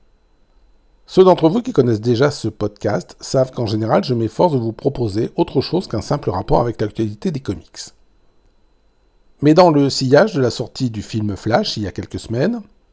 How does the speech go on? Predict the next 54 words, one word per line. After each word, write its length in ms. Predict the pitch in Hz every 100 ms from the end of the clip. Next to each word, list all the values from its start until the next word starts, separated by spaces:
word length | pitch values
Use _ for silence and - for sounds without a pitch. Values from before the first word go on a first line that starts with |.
| _ _ _ _
je 100 | -
me 80 | 165
suis 140 | 165
dit 120 | 160
qu'il 140 | 190 151
serait 280 | - 135 -
intéressant 480 | 139 143 127 - 226
de 100 | 139
porter 360 | 117 98 127
un 80 | 98
regard 260 | 101 107 87
rétrospectif 680 | 107 135 - 113 - 220 -
sur 240 | - 165
l'univers 500 | 131 127 110 120 95
cinématique 540 | - 143 127 - 123
de 100 | 107
D 80 | 98
C 160 | 98 110
Comics 300 | 117 156 - - _ _ _ _
et 160 | - 220
sur 180 | 208 160
une 120 | 131
période 300 | 120 110 131
qui 120 | -
s'achève 500 | - 113 - 107 151 - - _ _
avant 320 | 113 101 139
de 380 | 147 127 127 113 - -
relancer 340 | 127 113 -
autre 240 | 87 85 -
chose. 200 | - 90 - - _ _ _ _ _ _
Une 80 | -
période 300 | 156 147 156
qui, 180 | - 135
pour 180 | - 113
moi, 260 | 117 147
et 120 | 208 127
pour 160 | 113
des 80 | 107
raisons 320 | 107 110 131
que 120 | -
je 80 | 101
vais 120 | 104
vous 140 | 98 101
détailler, 560 | 104 101 101 107 196 - _ _ -
s'étend 440 | - 127 180 220
de 260 | 160 127 147
mille 180 | 131 165
neuf 140 | 185
cent 100 | -
quatre-vingt-dix-sept 680 | 131 - 110 90 85 139 -
à 60 |
deux 140 | 101 95
mille 160 | 127
vingt-trois, 500 | 120 90 - 110 160